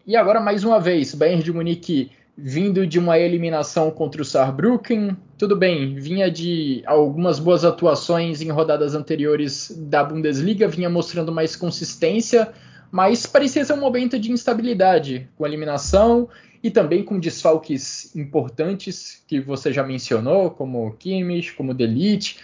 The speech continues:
O Pamecano e Goretzka estavam voltando de lesão, ou seja, não estavam ali cem por, com cem por cento da forma física. E o Bayern de Munique, no jogo seguinte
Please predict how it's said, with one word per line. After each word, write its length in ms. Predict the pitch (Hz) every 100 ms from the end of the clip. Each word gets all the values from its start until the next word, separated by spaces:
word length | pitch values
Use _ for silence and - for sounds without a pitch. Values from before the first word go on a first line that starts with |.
| - - - _
O 100 | 135
Pamecano 760 | - 156 160 147 - 170 175 170
e 60 |
Goretzka 560 | 151 151 151 160 - 185
estavam 300 | 156 156 170
voltando 600 | 165 170 120 165 202 190
de 100 | 196
lesão, 480 | 180 139 127 175 196
ou 80 |
seja, 320 | 160 156 139 135
não 140 | 131
estavam 360 | 117 165 196 175
ali 260 | 143 160
cem 280 | - - 170
por, 260 | 175 160 - - -
com 120 | 147
cem 180 | 156 165
por 220 | 160 160
cento 340 | 156 143 143
da 320 | 147 139 131
forma 360 | 127 156 143 160
física. 600 | - 160 170 - 196 190 _ _ _ _ _ _ _ -
E 40 |
o 60 | 196
Bayern 220 | 175 175
de 60 | 170
Munique, 340 | 151 156 160
no 180 | 170 165
jogo 280 | 160 165 165
seguinte 960 | - 175 143 156 160 - 156 135 131